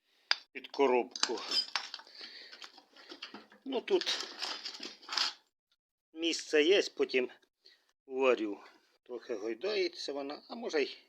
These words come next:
так буде, там розварю, буде держатися. Що мені не подобається в цьому скачовських коробках, що з неї тече масло во всіх цих, де сальники міняв, не міняв, тече масло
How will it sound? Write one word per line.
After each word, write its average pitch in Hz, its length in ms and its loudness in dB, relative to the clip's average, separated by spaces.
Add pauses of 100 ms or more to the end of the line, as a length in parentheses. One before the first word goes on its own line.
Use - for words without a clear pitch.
(100)
так 180 180 -10
буде, 143 280 0 (300)
там 139 180 -8
розварю, 120 500 -2 (140)
буде 117 220 0
держатися. 110 640 -2 (520)
Що - 160 -6
мені 214 180 2
не 202 80 2
подобається 196 400 8
в 185 40 0
цьому 180 220 2
скачовських 175 640 0
коробках, - 920 2 (1120)
що - 280 0
з - 140 -6
неї 240 220 6
тече - 340 6
масло 220 460 6
во 175 160 4
всіх - 840 2
цих, 170 300 4
де 240 160 8
сальники 202 560 4
міняв, 208 480 2
не 180 100 6
міняв, 180 480 4
тече 160 300 2
масло 180 520 0